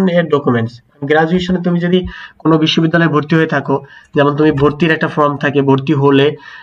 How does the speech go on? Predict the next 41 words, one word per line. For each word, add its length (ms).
অথবা 260
তুমি 200
চান্স 200
পাওয়ার, 180
পাইলে 320
সেই 100
চান্স 260
পাওয়ার 180
ফর্ম 300
থাকে, 180
এই 100
যে 180
এই 40
সব 200
ডকুমেন্ট 340
যেগুলো 320
আছে 220
সেগুলো 400
তুমি 200
একটা 240
পিডিএফ 300
করে 140
এখানে 200
আপলোড 340
করে 200
দিবা। 160
দেওয়ার 240
পরে 260
তুমি 180
হচ্ছে 300
এখানে 220
এসে 180
এই 140
যে 80
ডান 260
পাশে 240
এই 60
ঘরটার 360
মধ্যে 160
যেটা 220
দেখা 320